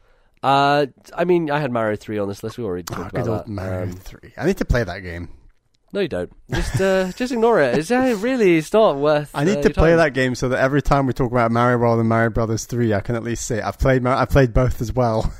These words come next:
Speaker 2: <laughs>
Speaker 1: Uh-huh.
Speaker 2: And it's not
Speaker 1: Yeah,
Speaker 2: good.
Speaker 1: have a, have a unified consensus, finally.
Speaker 2: Exactly.
Speaker 1: That would be good.
Speaker 2: But Ryan,
Speaker 1: Um,
Speaker 2: thank you very much for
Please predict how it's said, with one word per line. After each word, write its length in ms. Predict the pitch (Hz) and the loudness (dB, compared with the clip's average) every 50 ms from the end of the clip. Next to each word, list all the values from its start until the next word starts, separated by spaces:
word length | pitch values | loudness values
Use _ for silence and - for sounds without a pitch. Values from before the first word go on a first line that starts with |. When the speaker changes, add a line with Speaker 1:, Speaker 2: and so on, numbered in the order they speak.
| - - | -4 -2
Speaker 2:
<laughs> 120 | 156 143 - | -2 0 0
Speaker 1:
Uh-huh. 360 | 117 135 160 175 160 160 139 - - - - - - - - - _ - - - - - | 0 2 4 6 8 6 6 4 -2 -10 -14 -16 -20 -20 -20 -10 _ -6 -6 -6 -8 -10
Speaker 2:
And 80 | 131 127 | -8 -8
it's 120 | 127 113 | -4 -4
not 160 | 131 127 120 | -4 -4 -2
Speaker 1:
Yeah, 140 | 101 101 101 | -2 -2 -2
Speaker 2:
good. 60 | 98 | 0
Speaker 1:
have 180 | 104 135 139 127 | 2 2 2 2
a, 120 | 120 110 - - - - - | 0 -2 -4 -10 -20 -18 -14
have 120 | - 123 | -12 -10
a 40 | 127 | -8
unified 580 | 113 107 120 127 120 117 - 117 110 107 101 - | -8 -6 -4 -4 -4 -2 -2 -2 -2 -2 -4 -6
consensus, 720 | - 110 98 - - 113 104 98 95 - 85 82 - - | -10 -10 -10 -8 -6 -6 -6 -6 -8 -10 -12 -12 -12 -10
finally. 180 | - 127 82 80 | -8 -8 -6 -6
Speaker 2:
Exactly. 420 | 82 113 110 117 - - 98 92 | -4 -4 -4 -6 -6 -6 -6 -6
Speaker 1:
That 60 | 95 | -8
would 100 | 85 82 - | -8 -12 -16
be 140 | - 82 85 | -20 -20 -20
good. 280 | - 85 85 85 - - _ | -18 -18 -18 -18 -20 -10 _
Speaker 2:
But 140 | - 127 104 | -4 -4 0
Ryan, 380 | 120 127 135 147 151 156 156 156 156 143 | 2 2 4 4 4 2 2 0 -2 -4
Speaker 1:
Um, 60 | - - - | -6 -4 -2
Speaker 2:
thank 200 | 139 139 135 131 | 0 0 0 2
you 60 | 135 | 2
very 120 | 135 131 123 | 2 2 2
much 360 | 120 113 - - - - - - _ - | 2 0 -2 -6 -14 -18 -20 -20 _ -20
for 540 | - _ _ 120 113 113 107 101 101 - | -20 _ _ -8 -6 -4 -4 -4 -4 -6